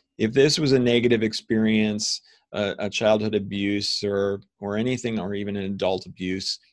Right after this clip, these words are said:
anything like that, if you can kind of take yourself back to the moment that that first appeared,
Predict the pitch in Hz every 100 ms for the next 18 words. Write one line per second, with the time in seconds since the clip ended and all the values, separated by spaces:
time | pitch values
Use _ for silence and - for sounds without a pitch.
0 | _ 123 139 135 117 113 92 90 87 -
1 | _ 110 135 165 - 214 180 - 143 127
2 | - 104 92 - 85 101 101 101 98 90
3 | 98 113 110 87 82 80 _ _ _ _
4 | _ 107 - 85 - 90 78 -